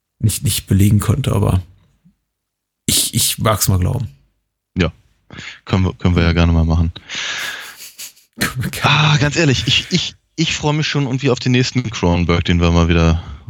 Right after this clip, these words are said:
Speaker 2: rausholen, weil ich, ich, ich glaub, ich mag seine Filme wirklich wahnsinnig <laughs> gern.
Speaker 1: Äh, ähm,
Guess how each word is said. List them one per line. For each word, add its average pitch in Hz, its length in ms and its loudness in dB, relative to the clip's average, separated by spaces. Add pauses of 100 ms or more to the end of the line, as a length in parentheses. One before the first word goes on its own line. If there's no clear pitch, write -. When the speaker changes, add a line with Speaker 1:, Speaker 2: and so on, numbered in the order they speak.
(140)
Speaker 2:
rausholen, 87 440 2
weil 85 80 2
ich, - 480 -4 (480)
ich, - 320 -20
ich 113 120 -8
glaub, 101 180 0
ich - 80 0
mag 95 220 2
seine 87 160 0
Filme 90 260 0
wirklich 92 240 -4
wahnsinnig - 440 4
<laughs> - 0 -
gern. 175 340 2 (3000)
Speaker 1:
Äh, 123 720 4 (680)
ähm, 120 580 4